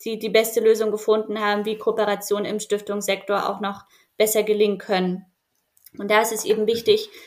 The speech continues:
dass Stiftungen, die untereinander kooperieren und da wirklich auch Erfolge erzielen können, konnten, auch mehr drüber sprechen, über Kooperationsmodelle und Ansätze beispielsweise.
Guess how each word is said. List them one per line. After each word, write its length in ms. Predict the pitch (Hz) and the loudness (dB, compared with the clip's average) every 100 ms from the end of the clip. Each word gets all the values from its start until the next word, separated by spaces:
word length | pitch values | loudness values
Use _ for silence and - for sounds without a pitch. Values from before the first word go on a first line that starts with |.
| - | -10
dass 160 | - 208 | -2 -2
Stiftungen, 640 | - 220 - 220 214 214 | 0 0 0 0 0 -2
die 300 | 214 233 233 | -2 0 4
untereinander 520 | 226 208 220 214 202 202 | 4 2 -2 -2 -2 -2
kooperieren 600 | - 214 208 214 220 214 | -2 0 0 0 0 -2
und 160 | 208 | -4
da 140 | 208 202 | -4 -2
wirklich 280 | 208 208 202 | -2 -2 -4
auch 120 | 196 | -4
Erfolge 400 | 196 240 254 262 | -2 2 4 4
erzielen 480 | 214 214 - 226 226 | 0 -4 -4 -4 -4
können, 400 | 269 247 - - | -4 -4 -6 0
konnten, 640 | 247 240 247 226 233 233 - _ | 2 2 -2 -8 -8 -10 -20 _
auch 220 | - 208 214 | -2 0 0
mehr 200 | 208 208 | 0 0
drüber 300 | 214 202 202 | 2 2 0
sprechen, 580 | - - 185 185 175 | -2 -2 -2 -2 -6
über 240 | 185 208 202 | -4 0 0
Kooperationsmodelle 1700 | 202 214 202 196 190 196 185 185 - _ _ - 208 196 202 175 185 | 0 -4 -2 -4 -4 -4 -4 -6 -10 _ _ -4 0 4 4 2 0
und 220 | - 208 - | -2 -4 0
Ansätze 540 | 185 185 165 165 190 | -2 -2 -4 -6 -6
beispielsweise. 1000 | 190 196 - - - - 101 - 101 | -4 -4 -6 -10 -8 -6 -6 -4 -8